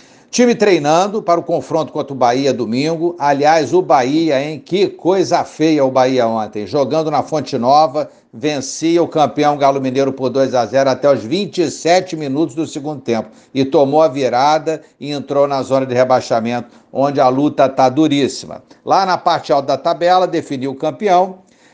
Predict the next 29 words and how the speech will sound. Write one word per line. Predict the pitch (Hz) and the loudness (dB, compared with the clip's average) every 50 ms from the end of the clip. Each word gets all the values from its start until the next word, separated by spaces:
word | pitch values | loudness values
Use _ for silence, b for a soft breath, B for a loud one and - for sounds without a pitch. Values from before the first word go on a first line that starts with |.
| b b | b b
Segue | b - - - 185 185 185 180 156 147 175 | b -12 -6 0 2 4 4 4 4 2 2
a | 170 160 | 2 4
batalha | 165 160 143 - - - 151 156 160 160 - - | 2 2 0 0 2 2 4 4 4 2 0 -2
por | - 160 156 127 | -4 -6 -10 -6
vaga | 107 139 143 147 139 143 | -2 -2 -2 -2 -2 -4
da | 135 139 | -4 -4
Liberta. | 139 139 147 131 113 117 107 95 90 - - | -4 -4 -6 -8 -8 -6 -6 -8 -6 -6 -4
Agora, | 123 127 151 170 170 165 165 147 139 | -2 2 4 4 4 4 2 0 -4
na | 147 156 175 185 185 | -6 -4 -2 -2 -2
parte | 185 - - 180 185 185 - - - 143 | -2 -2 0 0 0 0 -2 -6 -10 -12
baixa | 117 98 117 156 175 185 202 190 - - - 156 143 | -6 -2 0 2 2 2 0 -2 -4 -4 -4 -2 -2
da | 135 156 170 | 0 -2 -2
tabela, | 170 - 156 123 113 120 120 123 123 127 131 127 120 | -2 -2 -2 -2 0 0 2 2 2 2 0 -2 -4
Chape, | - - - - 165 165 170 165 - 156 135 | -6 -8 -4 0 0 0 0 0 -4 -6 -8
Sport | 131 - - - 143 147 139 131 127 | -8 -10 -6 -2 0 2 2 2 0
de | 131 | -2
Aforo, | 110 - - - 120 123 123 120 113 | -2 -2 -2 0 0 2 2 2 0
Grêmio, | 107 104 131 143 156 160 151 135 135 135 | -2 -2 0 2 2 2 2 0 -2 -2
décimo | 117 117 151 156 139 - - 131 120 | 2 2 4 4 2 0 -4 -6 -6
oitavo, | 117 110 - - 135 143 143 139 120 135 131 135 B B B B B B | -6 -4 -2 0 2 2 2 0 -2 -4 -8 -12 B B B B B B
trinta | 180 196 214 196 139 175 165 | 0 0 0 0 0 0 2
e | 156 | 2
nove | 156 147 131 120 123 | 2 2 2 0 -4
pontos, | - - 127 135 139 135 131 - 127 | -4 -2 0 0 0 0 -2 -6 -4
Bahia, | 123 135 131 135 156 160 156 135 | 0 0 2 2 2 2 0 2
décimo | 117 147 156 147 151 - 135 127 | 2 4 2 2 2 -2 -8 -8
sétimo, | - - 139 135 135 131 - 131 127 - | -6 -2 0 0 0 0 -2 -8 -14 -14
quarenta | - _ - 147 139 135 143 156 165 151 - 139 127 | -4 _ 2 2 2 2 2 0 -2 -2 -2 -2 -2
pontos, | - - 127 123 131 135 135 - | -2 -2 -4 -2 -2 -4 -6 -10